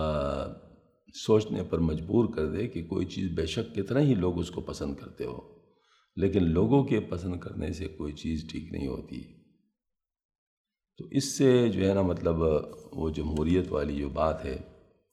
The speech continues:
آ، یہ مطلب معلوم ہو جاتے کہ دین میں جمہوریت نہیں ہے۔ مطلب یہ ہے کہ یہ چیز جو ہے نا، مطلب ہے کہ اس میں دیکھا جائے گا کہ صحیح چیز کون سی ہے۔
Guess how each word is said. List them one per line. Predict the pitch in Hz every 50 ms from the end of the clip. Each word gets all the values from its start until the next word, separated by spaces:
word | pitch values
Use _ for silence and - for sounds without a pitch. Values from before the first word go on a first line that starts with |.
| _ _ _ _ _ _ _ -
آ، | - 67 67 67 65 65 64 64 - - - - - - - _ _ _ _ _ _ _ _ _ _
یہ | - - 87 82 78 78 76 73 69 67 - - - - - - _ _ -
مطلب | 78 73 73
معلوم | 71 69 67 69 71 73
ہو | 71 67
جاتے | 64 69 65 67 69 - -
کہ | - - - 71 69 - - -
دین | 69 73 73 73 71 69
میں | 67 67 65
جمہوریت | 64 67 67 65 65 73 78 - - -
نہیں | - - 151 107 -
ہے۔ | - - - - - - - - - _ _ _ _ _ _ _ _ _ _ _ _ _ -
مطلب | 85 90 95 90
یہ | 95 95 98
ہے | 101 98
کہ | 92 95 90 85 82 78 82 82 - - - -
یہ | - 82 85 90 90 87 85 82 82 82 82 - - -
چیز | - - 95 90 80
جو | 76 80 80
ہے | 80
نا، | 82 87
مطلب | 82 80 78 82 82 78 76 78 76 78 80 - - - -
ہے | - 76 82 82
کہ | 80 - 80 76 -
اس | 78 78 -
میں | 82 78 78
دیکھا | 76 80 95 92 - 78
جائے | 76 71 71 69 71 -
گا | - 95
کہ | 95 - - - - -
صحیح | - - - 101 120 131
چیز | 117 - 90 76 -
کون | - - 73 69
سی | 67 - - -
ہے۔ | - - - - - _